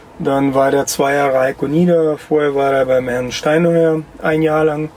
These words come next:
Und er kennt halt einen ganz anderen Ton. Und als er dann zu uns gekommen ist, da musste er sich erstmal dran gewöhnen, dass man halt, äh, einen wunderschönen guten Morgen sagt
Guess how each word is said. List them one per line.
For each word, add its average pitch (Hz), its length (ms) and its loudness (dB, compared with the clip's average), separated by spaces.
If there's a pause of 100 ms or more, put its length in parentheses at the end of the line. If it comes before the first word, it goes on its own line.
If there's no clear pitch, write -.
(580)
Und 151 180 2
er 139 80 0
kennt 165 300 -2
halt 156 120 0
einen 156 80 -6
ganz 156 220 0
anderen 143 380 -2
Ton. 180 400 2 (180)
Und 147 220 -4
als 156 240 0
er 156 60 2
dann 143 120 -2
zu - 140 -6
uns 196 180 0
gekommen 127 460 -2 (180)
ist, - 240 -4 (380)
da - 100 0
musste 170 300 0
er 147 60 0
sich 147 160 -2
erstmal 156 340 0
dran 139 180 -2
gewöhnen, 143 420 2
dass 127 200 -4
man 135 180 -4
halt, 131 340 0
äh, 156 140 2
einen 131 140 -2
wunderschönen 160 380 0
guten 147 140 -8
Morgen 160 380 2
sagt 151 360 2